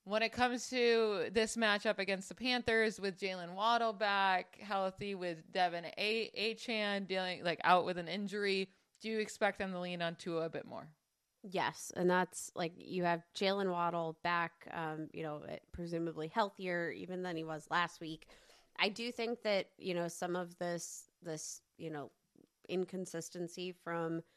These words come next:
Speaker 2: Tua, like, eh, I think we're gonna see that with how good the run game is, right? Like, if you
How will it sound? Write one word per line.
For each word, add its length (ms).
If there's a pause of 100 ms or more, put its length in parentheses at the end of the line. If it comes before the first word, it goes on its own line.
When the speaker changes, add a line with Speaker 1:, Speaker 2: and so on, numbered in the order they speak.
(440)
Speaker 2:
Tua, 480
like, 260
eh, 240
I 120
think 200
we're 160
gonna 200
see 280
that 360
with 180
how 220
good 320 (180)
the 80
run 240
game 240
is, 260
right? 240
Like, 280
if 200
you 340